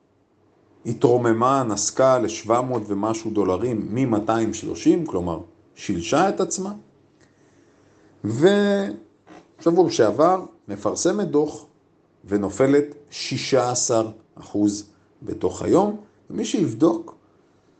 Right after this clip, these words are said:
יראה שהיא חוזרת לרמות נמוכות, חוזרת איפשהו לאזור הטרום קורונה, אולי קצת יותר.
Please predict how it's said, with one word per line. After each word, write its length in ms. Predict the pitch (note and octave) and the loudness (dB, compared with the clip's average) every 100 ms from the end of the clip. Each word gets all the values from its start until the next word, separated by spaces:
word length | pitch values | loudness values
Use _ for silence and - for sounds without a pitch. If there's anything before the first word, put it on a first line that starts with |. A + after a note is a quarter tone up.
| _ - | _ -10
יראה 300 | G2 - F#3+ | -4 0 0
שהיא 320 | F#3+ A#2+ G2+ | 0 2 2
חוזרת 720 | F#2+ G#2 F#2+ C3+ D3+ D#3+ E3 - - | 0 -2 4 4 4 2 0 -10 -10
לרמות 640 | F#2+ G2+ F#2+ G2+ C3 C3+ - G2 | -4 -2 -2 -2 -4 -6 -14 -8
נמוכות, 600 | F#2 F2+ E2+ F#3+ G#3+ G#3 | -6 -6 -4 -2 -2 -4
חוזרת 720 | - G2 A#2 C3+ C#3 C#3 - - - - | -8 -2 0 2 0 -4 -16 -20 -20 -10
איפשהו 560 | D4 - G#3 F#3+ F3 C#3+ | -8 -4 -2 4 6 6
לאזור 560 | B2 A2+ C3+ D3 C3+ - - | 4 4 4 2 0 -12 -18
הטרום 420 | A2 A#2 C3+ C3+ | -6 -2 0 0
קורונה, 480 | A2 G#2+ D3 D#3 D3+ - | 0 2 2 0 -2 -6
אולי 280 | G2+ A2 A#2+ | -2 0 -2
קצת 420 | - - G#2 G#2 | -6 -6 -4 -4
יותר. 360 | F2 E2+ F#3+ | -4 0 2